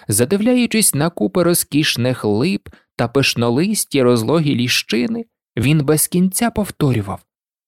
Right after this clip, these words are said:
«Як хороше! Як хороше!» Вибравши тиху заводь, він сідав на березі прозорого струмка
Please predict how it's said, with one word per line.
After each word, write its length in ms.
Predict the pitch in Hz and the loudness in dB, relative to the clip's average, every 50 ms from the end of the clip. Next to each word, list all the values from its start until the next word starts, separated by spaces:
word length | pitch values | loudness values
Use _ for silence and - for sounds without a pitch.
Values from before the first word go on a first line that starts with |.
| _ _ _ | _ _ _
«Як 340 | 156 - 190 190 190 185 - - | -6 -4 -2 -2 -2 -2 -4 -8
хороше! 920 | - - - - 156 156 151 143 143 135 131 - - - - - - - - _ _ _ _ - - - - 175 | -12 -12 -4 0 0 2 2 0 -2 -2 -2 -2 -2 -2 -4 -6 -8 -12 -16 _ _ _ _ -16 -14 -12 -8 -4
Як 540 | - 151 151 185 - 302 311 302 285 - - | -2 -2 0 0 0 0 0 0 -2 -6 -10
хороше!» 1000 | - - - - - - 180 185 190 180 170 165 160 160 - - - - - - - _ _ _ _ _ _ _ _ _ _ _ _ _ _ _ _ _ - | -14 -14 -12 -10 -2 0 2 2 2 2 0 0 -2 -2 -2 -2 -4 -4 -6 -10 -16 _ _ _ _ _ _ _ _ _ _ _ _ _ _ _ _ _ -2
Вибравши 580 | 113 117 123 123 117 120 117 110 - - 117 | 2 4 4 4 4 2 0 0 0 -2 -2
тиху 340 | 113 - 123 117 - 123 117 | -2 -2 -4 -2 0 0 0
заводь, 580 | 101 98 107 120 165 180 - 180 180 - - - _ _ _ _ - | 0 0 0 0 0 -2 -2 -4 -6 -8 -10 -16 _ _ _ _ -2
він 200 | 113 123 143 143 | 0 2 2 2
сідав 420 | - - 170 170 220 226 233 202 | 2 2 2 2 2 2 2 2
на 120 | 180 175 160 | 2 0 2
березі 440 | 127 123 143 160 160 143 139 143 | 0 0 0 2 0 0 0 -2
прозорого 560 | 139 - - 123 120 120 117 117 117 110 113 113 | 0 0 0 2 2 2 2 2 2 2 0 0
струмка 760 | - - - 107 110 107 107 - _ - 147 180 220 240 | -2 -2 0 2 2 2 2 0 _ -2 -2 -2 -2 -4